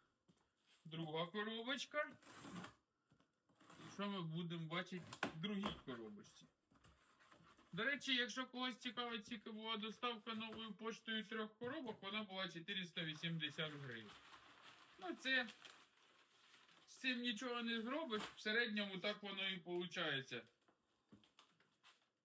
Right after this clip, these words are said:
Тут бачиш, що у нас контакти, але ці пластини з реле. Ми таке то приймаємо, але космоса вона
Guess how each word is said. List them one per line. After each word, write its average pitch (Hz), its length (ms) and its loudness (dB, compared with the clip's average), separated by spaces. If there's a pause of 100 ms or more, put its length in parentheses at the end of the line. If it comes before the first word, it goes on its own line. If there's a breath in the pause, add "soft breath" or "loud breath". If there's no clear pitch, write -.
(1000)
Тут 220 140 -4
бачиш, 202 380 -2
що 160 220 -2
у 151 120 -4
нас 143 320 -6 (1080)
контакти, 180 800 4
але 135 400 8
ці 131 320 4
пластини 151 800 6
з 127 80 2
реле. 135 420 6 (1300)
Ми 190 180 2
таке 196 280 0
то 190 160 -2
приймаємо, 180 720 0
але 143 220 -4 (240)
космоса 170 520 -4
вона 147 400 -2